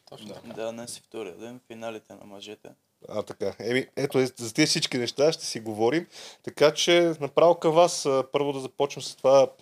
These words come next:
Speaker 3: така всеки един от вас да се представи с няколко думи. Започвам тук отдясно на мен, с Митака.
Speaker 2: Ам, Димитър Катарджиев съм аз. Занимавам се вече от две години и половина някъде с фриран. Запалих се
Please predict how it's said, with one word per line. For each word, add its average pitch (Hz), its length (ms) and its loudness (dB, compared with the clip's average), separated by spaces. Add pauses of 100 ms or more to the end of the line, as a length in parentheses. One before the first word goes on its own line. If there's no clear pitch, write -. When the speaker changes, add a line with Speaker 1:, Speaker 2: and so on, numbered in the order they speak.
Speaker 3:
така - 180 0
всеки 127 240 -4
един 127 120 -4
от 117 80 -4
вас 120 140 4
да 110 60 -10
се - 80 -12
представи 113 400 0
с - 80 -8
няколко 113 320 -4
думи. 123 220 -4
Започвам 110 580 -8
тук 110 200 -8 (100)
отдясно 110 460 -2
на 101 100 -12
мен, 113 200 -8
с - 120 -18
Митака. 127 420 -6 (400)
Speaker 2:
Ам, 151 380 -4 (340)
Димитър 143 440 -10
Катарджиев 104 500 -14
съм 120 200 -10
аз. - 480 -8 (160)
Занимавам 127 540 0
се 120 160 -6
вече 107 300 -4
от 107 140 -6 (320)
две 107 160 -4
години 107 260 -10
и 110 40 -10
половина 113 480 -10
някъде 104 400 -8
с - 800 -14
фриран. 117 460 -8 (680)
Запалих 123 540 -2
се 127 480 0